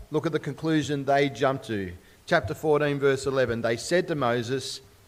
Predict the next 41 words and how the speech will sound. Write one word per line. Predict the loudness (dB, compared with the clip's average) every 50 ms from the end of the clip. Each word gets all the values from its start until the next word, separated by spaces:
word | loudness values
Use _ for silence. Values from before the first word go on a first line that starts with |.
| _ _ _ 0
"Is | 2 2 2 2
it | 0 -2
because | -2 -4 -2 0 0 0 2
there | 2 2 2
are | 2 0
no | 0 0 0 2 2 2 2 0
graves | -2 -4 -4 0 0 2 2 2 0 -2 -2 -4 -6 -8
in | -8 -8 -8 -10 -10
Egypt | -10 -10 -10 -10 -10 -12 -12 -12 -14 -14 -16 -18 -20 -20 _ -20 -20 -20 -20 -20 _
that | -4 -2 -2
you | 0 0 0
have | 0 0 -2 -4
taken | -2 0 0 0 0 -2 -4 -4
us | -4 -4
away | -4 -2 -2 -2 -2 -2
to | -4 -6
die | -8 -6 -4 -2 -2 -2 -2
in | -4 -6 -8
the | -10 -10
wilderness?" | -10 -8 -8 -8 -10 -12 -14 -14
I | -12
mean, | -12 -12 -12 -10
what | -10 -10 -8
a | -8 -10 -14 -18 _
bitter | -10 -10 -8 -8 -8 -10 -10 -12 -14 -16 -20 _
<laughs> | _ -20 -20 -20 -18
statement | -14 -14 -8 2 4 4 4 4 0 -2 -6 -8 -8
is | -8 -10 -8
that. | -6 -4 -4 -4 -6 -8 -12 -16 -20 _ _ _ _ _ _ _ _ _ _ -20 -8
"What | 2 4 6 6 6 4 2 -4 -12 -18 -6
have | 0 2 2 2 2
you | -2 -4 -2 -4 -2
done | 0 2 2 2 4 2
to | 2 2 2 0
us | 0 -2 -4
by | -4 -4 -2
bringing | -2 -2 -2 -2 -2 -2 -2 -4 -6 -6
us | -6 -6 -4
out | -4 -4 -2 -2
of | -2 -2 -2
Egypt? | -2 -2 -4 -4 -6 -8 -8 -8